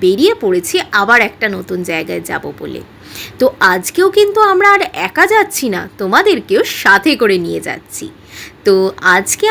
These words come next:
আমরা যেখানে যাচ্ছি সেটা হচ্ছে আমার আদি শ্বশুরবাড়ি। আগের পৈতে বাড়ির vlog-এ তোমরা আমাদের দেশের বাড়ি তো দেখেই নিয়েছো, কিন্তু এইটা হচ্ছে আমাদের দাদা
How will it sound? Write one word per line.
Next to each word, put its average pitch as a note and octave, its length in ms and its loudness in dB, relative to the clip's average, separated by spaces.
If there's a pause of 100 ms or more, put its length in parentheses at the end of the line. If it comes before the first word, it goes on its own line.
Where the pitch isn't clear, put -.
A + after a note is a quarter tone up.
আমরা A4 140 2 (100)
যেখানে F4+ 280 0 (120)
যাচ্ছি F#3 380 -4 (220)
সেটা G#3 260 0 (100)
হচ্ছে G#3 320 -2 (560)
আমার C#4 280 2 (500)
আদি B3+ 200 2 (100)
শ্বশুরবাড়ি। E3+ 600 -6 (1120)
আগের C4+ 280 4 (200)
পৈতে F#3 400 0
বাড়ির G4+ 300 2
vlog-এ C4+ 340 2 (180)
তোমরা G#3 260 0 (100)
আমাদের A#3 300 0 (180)
দেশের E4+ 360 0
বাড়ি F4+ 240 2
তো A4 60 0 (120)
দেখেই G3+ 380 0
নিয়েছো, D#3 320 -10 (440)
কিন্তু G3 220 -2 (260)
এইটা D4+ 220 2 (100)
হচ্ছে G3 320 0 (240)
আমাদের F3+ 420 0 (260)
দাদা G#3 280 2